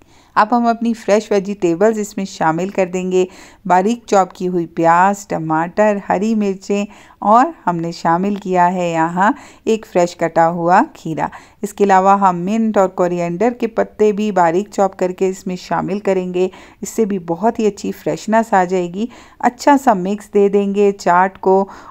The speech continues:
और यहाँ हमारी चाट जो है almost डन हो चुकी है, बस हमने इसकी लास्ट की अब टॉपिंग करनी है। तो आप देखिए मैं लास्ट में इसको टॉपिंग कर दूँगी, दोबारा से थोड़ी सी वेजीज ऐड कर दूँगी और साथ ही हम ऐड करेंगे यहाँ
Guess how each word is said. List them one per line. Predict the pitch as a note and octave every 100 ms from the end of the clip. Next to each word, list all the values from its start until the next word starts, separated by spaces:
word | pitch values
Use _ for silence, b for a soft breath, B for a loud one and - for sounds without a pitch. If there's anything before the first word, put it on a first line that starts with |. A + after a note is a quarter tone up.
| -
और | F3+
यहाँ | F3+ G3+ A3
हमारी | G#3+ G3 F3+ F3+ G3
चाट | - F#3+ F#3+ F#3
जो | F#3
है | F#3 F#3
almost | - F#3 G#3 B3 G3+
डन | F3+ F#3
हो | F#3+
चुकी | F#3 F#3+ F#3 F#3+
है, | F#3+ F#3 F#3+ B B -
बस | F#3
हमने | F#3 E3+ F3+
इसकी | F3 - F3
लास्ट | E3+ E3+ G3 G#3+ -
की | F#3
अब | - F#3+ -
टॉपिंग | E3 E3 F3 E3
करनी | E3 D#3+ D#3+
है। | E3+ D#3 B B B
तो | -
आप | F3+
देखिए | E3+ F3+ F3 G3
मैं | F#3+ F3
लास्ट | E3+ F#3 G3
में | G3
इसको | F#3+ F#3+ G3 F#3
टॉपिंग | F3+ E3+ F#3+ G#3
कर | G3
दूँगी, | F3+ G3 F#3+ F#3
दोबारा | E3 D#3+ E3 G3+
से | A#3+ A#3
थोड़ी | A3+ G3
सी | G3 G#3
वेजीज | E3+ D#3+ E3+ A3+ G#3+
ऐड | G3+ F#3+
कर | - F#3
दूँगी | F#3 F#3 F3+ F#3+ B B B
और | F#3
साथ | F3+ F#3+ G3 A3
ही | G#3
हम | F#3 F#3
ऐड | E3+ F3+ F#3+
करेंगे | F#3+ F3+ F3+ F3+ F3+
यहाँ | E3+ E3+ F3 F#3 G3+